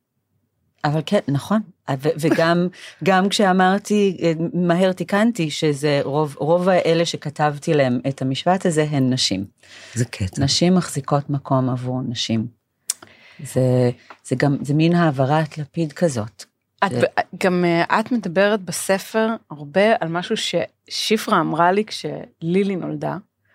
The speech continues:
Speaker 3: ואני בניגוד, אני חושבת לשתיכן,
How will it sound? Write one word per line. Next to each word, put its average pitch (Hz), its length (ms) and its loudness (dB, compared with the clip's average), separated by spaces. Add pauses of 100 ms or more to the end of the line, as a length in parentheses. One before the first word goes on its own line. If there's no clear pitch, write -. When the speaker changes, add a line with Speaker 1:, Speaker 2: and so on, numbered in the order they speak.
(800)
Speaker 3:
ואני 175 560 2
בניגוד, 170 580 -2 (300)
אני 185 120 -4
חושבת 196 460 -2
לשתיכן, - 680 -2